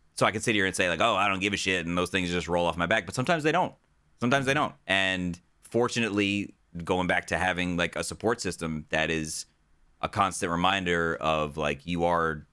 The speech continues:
doing good, you're doing well. And, and thankfully, I've gotten better individually of being able to do that to myself, of being like, "Look, man,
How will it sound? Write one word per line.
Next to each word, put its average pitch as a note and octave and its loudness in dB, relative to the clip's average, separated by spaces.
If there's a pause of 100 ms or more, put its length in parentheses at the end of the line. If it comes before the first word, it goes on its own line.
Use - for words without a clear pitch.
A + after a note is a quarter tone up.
doing D#2+ -2
good, C#2+ -4 (360)
you're D#2 -2
doing D#2+ -2
well. D2 0
And, D#2+ -2
and E2+ -4
thankfully, G2 0
I've E2+ 0
gotten E2+ -2
better F2+ 0 (400)
individually G#2 2
of E2 0
being F#2+ 2
able E2+ 0
to E2 -6
do F2+ 0
that D#2+ 2
to E2 -6
myself, C#2 0
of D2+ -12
being D2 -4
like, C#2 -4
"Look, E2 -2
man, C#2 -6